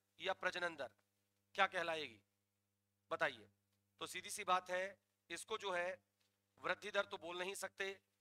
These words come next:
ठीक है ना, और गर्भधारण दर बोल नहीं सकते, प्रजनन दर बोल सकते हैं, जन्म दर बोल सकते हैं। हमने जन्म दर पढ़ा है, इसलिए इसको हम जन्म दर बोलेंगे, ठीक है ना। ये लगभग वर्ड गलत लिखा है,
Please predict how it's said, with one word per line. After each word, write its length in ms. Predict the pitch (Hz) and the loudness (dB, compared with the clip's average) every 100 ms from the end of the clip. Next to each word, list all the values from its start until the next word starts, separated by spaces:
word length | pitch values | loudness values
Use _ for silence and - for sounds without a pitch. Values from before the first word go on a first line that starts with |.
| _ _ - | _ _ -2
ठीक 100 | 202 | 0
है 60 | 196 | 0
ना, 120 | 127 - _ _ _ | -4 -8 _ _ _
और 240 | 160 190 - | 4 4 4
गर्भधारण 480 | 180 185 180 190 196 | 0 2 2 2 2
दर 140 | 196 185 | -2 -2
बोल 180 | 165 180 | -4 -2
नहीं 140 | 185 | -4
सकते, 380 | 185 185 - 190 190 _ _ _ _ _ _ _ | -4 -8 -4 -6 -6 _ _ _ _ _ _ _
प्रजनन 360 | 202 208 240 226 | 2 4 -2 -2
दर 120 | 220 | -4
बोल 180 | 190 196 | -4 -4
सकते 280 | 214 - 202 | -6 -4 -6
हैं, 100 | 202 | -2
जन्म 220 | 180 180 180 | -4 -4 -2
दर 140 | 170 | -2
बोल 180 | 156 147 | -2 -8
सकते 260 | 147 - 127 | -8 -8 -10
हैं। 120 | 110 - _ - | -10 -16 _ -4
हमने 260 | 170 190 208 | -2 -2 -2
जन्म 240 | 185 185 | -2 0
दर 140 | 190 190 | -2 0
पढ़ा 220 | 190 190 | 4 4
है, 260 | 180 190 185 - _ - | 4 2 -2 -12 _ -10
इसलिए 440 | 165 208 202 156 - _ _ | -4 -4 -2 -4 -6 _ _
इसको 240 | 160 - 190 | -12 -2 -4
हम 140 | 190 | 0
जन्म 220 | 165 170 175 | -2 0 0
दर 140 | 170 | -2
बोलेंगे, 400 | 151 123 110 107 _ _ _ - | -2 -10 -12 -20 _ _ _ -4
ठीक 140 | 190 | -4
है 60 | 180 | -2
ना। 100 | 117 - _ - | -8 -12 _ -4
ये 140 | 190 | -2
लगभग 360 | 180 175 202 220 | -2 2 2 4
वर्ड 220 | 196 196 175 | 4 4 4
गलत 220 | 175 165 | 2 2
लिखा 220 | 156 135 | 0 0
है, 120 | 107 | 0